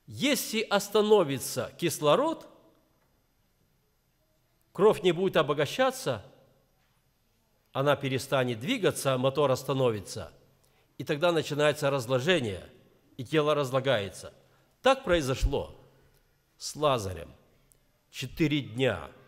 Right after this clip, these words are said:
как он в гробе, и уже разлагается тело. Господи, невозможно.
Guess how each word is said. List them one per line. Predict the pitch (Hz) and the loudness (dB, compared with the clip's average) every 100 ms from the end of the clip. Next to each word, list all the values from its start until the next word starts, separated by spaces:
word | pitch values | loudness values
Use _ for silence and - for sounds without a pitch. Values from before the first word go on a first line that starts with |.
| _ | _
как | 110 107 | -8 -4
он | 123 | -2
в | 110 113 | -2 -2
гробе, | 123 196 131 98 - | -2 -4 -6 -12 -6
и | |
уже | 113 107 139 202 - - - _ _ _ _ _ _ _ _ _ _ _ | -4 -2 -2 -2 -6 -18 -20 _ _ _ _ _ _ _ _ _ _ _
разлагается | 104 127 147 135 135 117 - | -6 0 0 4 4 2 -2
тело. | 107 120 107 82 73 - _ _ _ _ | -6 -4 -4 -4 -12 -20 _ _ _ _
Господи, | 139 135 - 101 | -2 -2 -4 -6
невозможно. | 101 117 127 117 113 113 92 82 - | -2 0 2 0 2 0 0 -6 -16